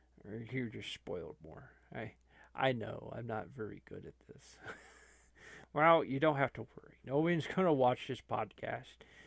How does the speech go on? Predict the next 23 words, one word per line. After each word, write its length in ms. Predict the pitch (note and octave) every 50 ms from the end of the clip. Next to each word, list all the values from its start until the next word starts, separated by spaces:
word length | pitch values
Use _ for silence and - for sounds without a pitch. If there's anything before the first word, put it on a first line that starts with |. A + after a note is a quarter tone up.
| - _ _
so 160 | - - A#2
you 180 | A2 A2 G#2 G#2+
can 180 | - A#2+ G#2+
just, 280 | A2 A2 A2+ - - -
uh, 160 | A2+ A2+ - - -
you 120 | - A#2 A#2+ -
can 80 | - - -
kinda 340 | - - A2 G2+ F#2+ - - - _ _ _ _ _ _ -
not 120 | G2 F2+ -
have 180 | - - -
to 80 | - F2
worry 260 | F2+ F#2 F#2 F2+ F2+
about 300 | - - - - G3+ G3+ _
that. 1900 | - - - - - - _ _ _ _ _ _ - - - _ _ _ _ - - - - - _ _ _ - - - A2+ G2+ - _ _ - C3+ G#2
<laughs> 0 | - - - - _ _ _ _ _ _ _ _ _ _ _ _ _ _ _ _ _ _ _ _ _ _ _ _ _ _ _ _ _ _ _ - - - -
So 120 | - -
again, 320 | C3 C#3+ E3 G3 F3+ B2+ A#2+
about 320 | - B2 B2+ B2 A#2+ -
Last 260 | - - - - -
Jedi, 320 | - C3+ D3 C#3 A#2+ A2 -
Last 240 | A#2 A#2+ A#2+ -
Jedi, 340 | - B2 B2+ C#3 A#2+ G#2+ -
like, 220 | E2+ - - -